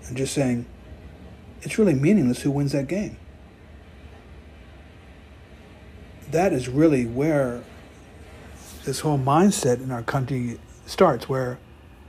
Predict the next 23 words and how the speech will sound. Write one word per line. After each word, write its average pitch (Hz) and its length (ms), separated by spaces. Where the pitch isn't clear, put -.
the 143 80
idea 143 440
is 135 160
that 131 160
if 123 140
you 120 80
win 147 160
a 143 60
game 147 280
or 127 60
beat 151 200
somebody, 120 500
that's 135 260
what 143 160
you 139 80
gotta 131 220
do 123 360
to - 100
be 131 120
accepted. 127 540
And 143 120
that's 156 140
crazy. 160 440